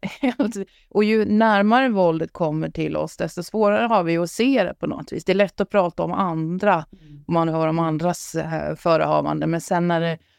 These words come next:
Speaker 1: kommer till en själv, antingen att man som vuxen, som förälder eller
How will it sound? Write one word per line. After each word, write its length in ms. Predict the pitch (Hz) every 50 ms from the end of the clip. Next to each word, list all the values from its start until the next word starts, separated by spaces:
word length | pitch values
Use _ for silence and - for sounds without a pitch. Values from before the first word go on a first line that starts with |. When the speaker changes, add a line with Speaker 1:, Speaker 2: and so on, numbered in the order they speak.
| _ _
Speaker 1:
kommer 360 | - - 196 175 165 165 165 151
till 220 | - - 160 160
en 120 | 160 156 -
själv, 340 | - 262 254 185 165 165 170
antingen 600 | 160 160 156 139 170 160 160 160 160 160 160 156
att 180 | 156 151 _ -
man 300 | 156 151 156 156 156 147
som 240 | - - 160 151
vuxen, 500 | 156 160 - - - - - 151 156 147
som 200 | - - 151 147
förälder 560 | 143 - - 151 147 156 156 156 156 165 160 156
eller 380 | 156 151 151 151 156 151 151